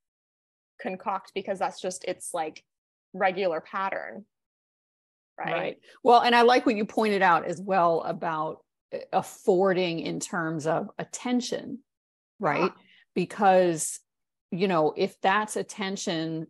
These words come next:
Speaker 2: that you can be putting somewhere else that's more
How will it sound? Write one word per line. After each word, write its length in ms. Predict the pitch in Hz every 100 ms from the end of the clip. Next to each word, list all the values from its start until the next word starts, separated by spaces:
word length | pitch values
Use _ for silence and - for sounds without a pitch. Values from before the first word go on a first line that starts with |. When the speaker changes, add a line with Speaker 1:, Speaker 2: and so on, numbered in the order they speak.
| -
Speaker 2:
that 200 | 170 -
you 300 | 147 170 175
can 300 | - 170 156
be 460 | - 175 156 147 _ _ _ _
putting 240 | - 208 196
somewhere 400 | 196 165 156 -
else 460 | 196 156 156 - - -
that's 260 | 165 -
more 640 | 185 175 170 160 156 147